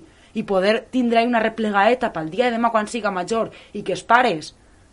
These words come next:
se'n pugui, li ho puguen guardar i tal, i que ho pu-, li ho puguen gestionar de manera responsable, com trobe que n'està fent, perquè el xiquet jo no el veig gens pujat per a lo que podria estar, que altre chiquillo en eixa edat, ja no perquè siga de camp ni res, un altre chiquillo en eixa edat avui en dia en esos seguidors, vamos,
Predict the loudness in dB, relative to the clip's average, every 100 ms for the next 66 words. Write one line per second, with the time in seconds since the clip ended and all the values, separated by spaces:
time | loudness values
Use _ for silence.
0 | -6 -4 -2 -2 2 0 0 -2 -2 0
1 | 0 2 0 2 2 2 0 -6 -4 -2
2 | -2 -2 0 -2 -4 -4 -2 -2 0 2
3 | 2 -2 -8 -2 0 0 -2 -2 2 2
4 | 2 -2 -2 -6 -6 -6 -6 -6 -8 -8
5 | -4 -2 0 0 -2 -4 -6 -8 -6 -2
6 | -2 0 -2 -4 -6 -6 -4 -6 -2 0
7 | -2 -8 -20 _ -2 -2 -4 -6 -2 -2
8 | -2 -2 0 -2 -2 -4 -4 -6 -6 -4
9 | -4 -4 -6 -8 -12 -12 -12 -12 -20 -20
10 | -8 -2 2 2 0 -4 -4 -2 2 2
11 | 2 -4 -2 -2 -2 -4 -6 -6 0 4
12 | 4 2 -16 _ -20 -20 -20 -20 -4 4
13 | 6 6 -2